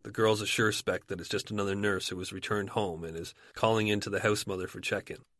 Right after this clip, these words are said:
Footsteps soon ascend the stairs, and Speck quietly sets himself in front of the bedroom door and places his heavy hand on the doorknob.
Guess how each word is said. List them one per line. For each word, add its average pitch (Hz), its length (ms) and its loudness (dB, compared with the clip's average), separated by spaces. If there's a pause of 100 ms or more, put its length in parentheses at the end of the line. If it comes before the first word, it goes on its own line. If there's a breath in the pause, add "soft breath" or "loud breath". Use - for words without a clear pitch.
(120)
Footsteps 127 500 4
soon 107 200 2
ascend 98 300 2
the 90 40 -4
stairs, 90 580 -2
and 95 100 -6
Speck - 260 0
quietly 101 380 2
sets - 240 -2
himself 95 360 -2
in 98 60 -10
front 98 200 -2
of 92 60 -4
the 90 60 -4
bedroom 92 380 -4
door 95 360 -2 (180)
and 107 100 -14
places 98 360 -2
his 95 160 -8
heavy 101 240 2
hand 98 320 0
on 82 80 -4
the 82 60 -8
doorknob. 92 440 -6